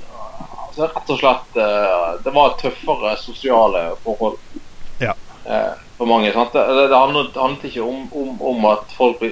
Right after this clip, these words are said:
Speaker 1: inspirert til å slå ned hverandre, eh,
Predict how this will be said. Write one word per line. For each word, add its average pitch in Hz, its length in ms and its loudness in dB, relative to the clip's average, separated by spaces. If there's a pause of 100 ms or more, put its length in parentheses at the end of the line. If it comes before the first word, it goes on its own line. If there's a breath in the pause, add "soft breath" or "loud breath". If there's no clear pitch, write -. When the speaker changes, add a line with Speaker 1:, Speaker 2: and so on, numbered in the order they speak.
Speaker 1:
inspirert 123 760 0
til 104 120 -6
å - 40 -8
slå 107 160 -6
ned 113 220 2
hverandre, 95 520 0 (600)
eh, 104 520 -4